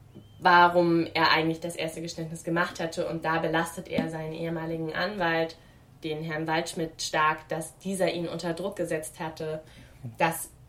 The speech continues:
er tatsächlich, dass Ernst im Knast sich umgeschaut hätte nach Verteidigern und dann Waldschmidt ihn kontaktiert hätte und ihn aufgesucht hat mit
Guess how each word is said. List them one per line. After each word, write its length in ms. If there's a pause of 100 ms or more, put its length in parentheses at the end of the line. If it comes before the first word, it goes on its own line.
(180)
er 220
tatsächlich, 680
dass 180
Ernst 440
im 240
Knast 540 (680)
sich 320
umgeschaut 580
hätte 500 (200)
nach 380
Verteidigern 840
und 180
dann 180
Waldschmidt 500
ihn 300
kontaktiert 720
hätte 540 (320)
und 280 (100)
ihn 200
aufgesucht 560
hat 200 (920)
mit 520